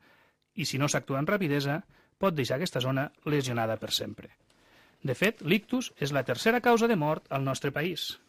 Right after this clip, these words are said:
però la primera amb dones de més de seixanta-cinc anys, i és la primera causa de discapacitat al nostre país.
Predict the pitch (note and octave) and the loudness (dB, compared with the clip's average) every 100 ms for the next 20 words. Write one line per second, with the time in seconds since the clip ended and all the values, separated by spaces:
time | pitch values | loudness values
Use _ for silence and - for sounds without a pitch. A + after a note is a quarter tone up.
0 | _ C3+ C3+ C#3 D3 F#3 A#3+ D4+ E4 _ | _ 0 2 2 2 2 2 0 -2 _
1 | _ C#3 C3+ C3+ D#3 F#3+ - - C3 A#2 | _ 2 2 2 0 0 -2 -4 -6 -2
2 | B2 C3 B2 B2 A#2 A#2+ D3+ G#3 G#3 - | 0 -2 -2 -2 -2 -2 0 2 0 -4
3 | - - _ _ - D#3 C#3+ B2 C3 E3 | -14 -20 _ _ 0 0 2 0 2 2
4 | A3+ F#3 C3 B2+ C#3 G#3 - A3 G#3 D#3 | 4 4 2 2 2 0 0 0 0 0
5 | B2+ C3 - _ - C3 B2+ - A#2 - | -2 -2 -8 _ -2 0 0 -2 -8 -10
6 | D#2+ - | -14 -14